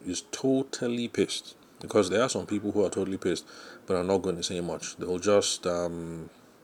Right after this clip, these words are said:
I don't know, they don't want to be rude, or they're trying to control themselves, so they don't end up, uh, shouting at you, or whatever it is. But, you know, so you can't get this kind of, um, detail when it comes to, um, surveys. And, uh,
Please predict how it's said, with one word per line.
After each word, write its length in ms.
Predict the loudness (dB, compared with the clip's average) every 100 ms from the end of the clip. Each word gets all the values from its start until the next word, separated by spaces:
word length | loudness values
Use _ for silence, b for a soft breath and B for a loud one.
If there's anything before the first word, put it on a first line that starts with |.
| -20 -20 -20 -20 -20 -20 -20 B B B 4
I 40 |
don't 140 | 4
know, 140 | 4 0
they 120 | 2
don't 100 | 4
want 120 | 4 4
to 40 |
be 140 | 0
rude, 260 | 2 2 2 -2
or 100 | 0
they're 80 | 2
trying 220 | 2 0
to 80 | -2
control 320 | -2 0 2
themselves, 420 | 2 0 -2 -2 -2
so 100 | -2
they 140 | 0
don't 180 | 0 -2
end 160 | 0
up, 200 | 0 0
uh, 160 | -2 -2
shouting 340 | -2 -2 -4
at 80 | -6
you, 220 | -6 -8 -4
or 100 | -2
whatever 380 | 0 0 2
it 100 | 2
is. 220 | 2 -2 -4 B B B 0
But, 220 | 2 2 0
you 80 | -4
know, 140 | -2
so 160 | 2 2
you 100 | 2
can't 220 | 2 4
get 140 | 4
this 100 | 2
kind 260 | -2 -2 -2
of, 140 | -2
um, 240 | -2 -4 -8 -12 -4
detail 320 | -4 -2 -2
when 140 | -2
it 80 | -6
comes 240 | -6 -8
to, 240 | -6 -6 -6 -8
um, 280 | -8 -6 -4
surveys. 460 | -2 -2 -2 -6 -10 B B B B
And, 320 | -2 0 2 4
uh, 400 | 6 6 4